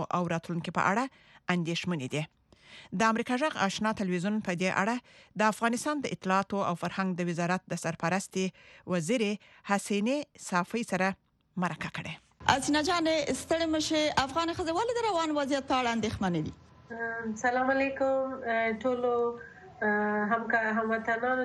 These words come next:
Speaker 3: ته د آشنا رادیو تلویزیون د لارې نه سلامونه کوم او ټولو ته د نړۍ، ټولو ښځو ته، د افغانستان د منطقې او د نړۍ ټولو ښځو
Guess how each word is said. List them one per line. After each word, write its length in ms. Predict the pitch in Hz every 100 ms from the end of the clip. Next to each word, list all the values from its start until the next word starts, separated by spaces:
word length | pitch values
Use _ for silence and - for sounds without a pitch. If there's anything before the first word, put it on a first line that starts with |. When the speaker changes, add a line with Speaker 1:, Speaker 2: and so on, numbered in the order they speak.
| -
Speaker 3:
ته 80 | 240 240 208
د 40 | 208 208 214 214 - 208
آشنا 260 | - 233 240
رادیو 320 | 226 220 240 233 220
تلویزیون 460 | 214 220 226 240 226 - - - - 214
د 20 | 220
لارې 220 | 233 226 220
نه 60 | 214
سلامونه 500 | 214 214 220 277 285 277
کوم 320 | 269 262 262 262 262 - - - 208 214
او 180 | 214 214 214 214 214 214
ټولو 280 | 269 269 269 269
ته 100 | 240 240 214
د 20 | 214
نړۍ، 240 | 214 208 214 -
ټولو 260 | 311 294 202 170 -
ښځو 240 | 214 208 190
ته، 60 | 185 196
د 20 | 202
افغانستان 600 | 208 214 220 - 262 254 226
د 80 | 214
منطقې 440 | 214 214 220 - 247 240
او 60 | 214
د 20 | 220 226 - - - -
نړۍ 240 | 226 240 247 269
ټولو 200 | 254 247 -
ښځو 220 | 233